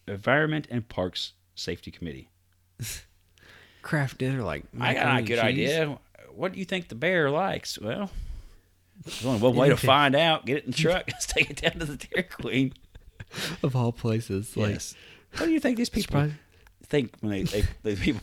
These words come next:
Speaker 1: pull up at the driveway, there's a damn bear <laughs> hanging out the
Speaker 2: Oh,
Speaker 1: door?
Speaker 2: fuck.
Speaker 1: So I have a story almost similar to this when I was a kid.
Speaker 2: Mm-hmm.
Speaker 1: So I went to a kind of a country school. It was, it was, uh, I went to South Knox, and it's, the elementary was out in Monroe City. It's this little
Speaker 2: Yeah.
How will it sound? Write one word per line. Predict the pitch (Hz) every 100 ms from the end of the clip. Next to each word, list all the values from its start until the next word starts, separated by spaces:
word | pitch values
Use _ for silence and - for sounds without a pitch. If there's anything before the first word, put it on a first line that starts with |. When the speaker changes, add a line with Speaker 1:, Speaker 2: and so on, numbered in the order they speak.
| -
Speaker 1:
pull | 110
up | 95 -
at |
the | 101
driveway, | 90 92 92 87 87
there's | 92
a |
damn | 87 92 87
bear | 85 92 90 90
<laughs> | -
hanging | 170 - 180
out | 165 175
the | 254
Speaker 2:
Oh, | 269
Speaker 1:
door? |
Speaker 2:
fuck. | 240 233 214 214 - - - - 151 - - - - - - - -
Speaker 1:
So | - 147
I | 254
have | 254 190
a |
story | - - 113 98 92 -
almost | 110 120 98 -
similar | 107 98 85
to | 85
this | 85 - 87
when | 90
I | 95
was | 90
a | 82
kid. | - 80 73 - - - - -
Speaker 2:
Mm-hmm. | 120 120 120
Speaker 1:
So | 127 117
I | 87 147
went | 135 127
to | 113 98
a | 90
kind | 113
of | 87
a |
country | - 113 92 90
school. | - 87 85 90
It |
was, | 85 - -
it | 95
was, | 85 85
uh, | 82 76 -
I | 101
went | 110
to | 104
South | 104 98
Knox, | 87 82 -
and | 85
it's, | 85 - -
the | 87 85
elementary | 104 107 101 87 82
was | 85
out | 85
in | 85
Monroe | 95 95
City. | 87 85 76 78 -
It's | -
this | - -
little | 104 104 92
Speaker 2:
Yeah. | 113